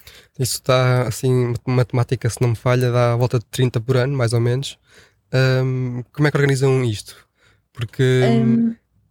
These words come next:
Speaker 1: deve ser um, um, deve ser um, um trabalho logístico complexo, não é? Entre voluntários, porque, eh, antes disso, eh, trabalham,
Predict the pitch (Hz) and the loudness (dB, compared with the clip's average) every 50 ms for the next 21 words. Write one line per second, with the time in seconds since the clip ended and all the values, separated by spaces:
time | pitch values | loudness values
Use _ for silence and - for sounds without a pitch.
0 | _ _ _ _ 135 131 - - 143 143 139 - 147 147 143 143 143 139 135 123 | _ _ _ _ -2 -2 0 2 0 0 0 0 0 0 2 2 0 0 0 -2
1 | 139 139 - - 143 139 143 147 143 143 143 143 143 143 143 143 143 139 139 139 | -2 -2 0 -2 0 0 2 2 2 2 0 0 0 -2 -2 -2 -4 -4 -6 -8
2 | - - - - - - - - - - - _ _ _ _ _ _ _ _ _ | -12 -16 -18 -20 -20 -20 -20 -20 -20 -20 -20 _ _ _ _ _ _ _ _ _
3 | _ _ _ _ _ _ - - - - - - - - _ _ 135 - 143 127 | _ _ _ _ _ _ -20 -20 -20 -20 -20 -20 -20 -20 _ _ -4 -4 0 0
4 | 131 127 131 139 131 135 147 - - 156 139 - 156 151 147 147 151 151 147 147 | 0 0 2 2 2 2 0 0 -2 -6 -4 -2 0 0 2 2 2 0 0 -2
5 | 143 139 _ _ - 147 143 - 151 139 127 - - - - - 113 110 113 120 | -4 -8 _ _ -4 -4 -2 0 0 0 -2 -2 -8 -14 -12 -8 -6 -2 -2 -2
6 | 123 123 - 131 127 120 117 123 131 135 - 135 131 135 147 147 - - - - | -2 -2 -2 -4 -4 -4 -2 -2 -2 -2 0 0 0 0 0 -2 -6 -12 -18 -20
7 | - _ - 147 - - 160 151 - 139 131 - - 143 139 135 131 135 131 - | -20 _ -14 -8 -2 0 0 0 0 -2 -4 -2 0 0 2 2 2 0 -2 -2
8 | 135 123 110 - - - - _ _ _ _ _ - 120 117 117 107 - 120 117 | -2 -2 -2 -4 -6 -10 -14 _ _ _ _ _ -4 -2 -2 -2 0 -2 -2 -2
9 | 131 135 139 143 143 | 0 2 2 2 2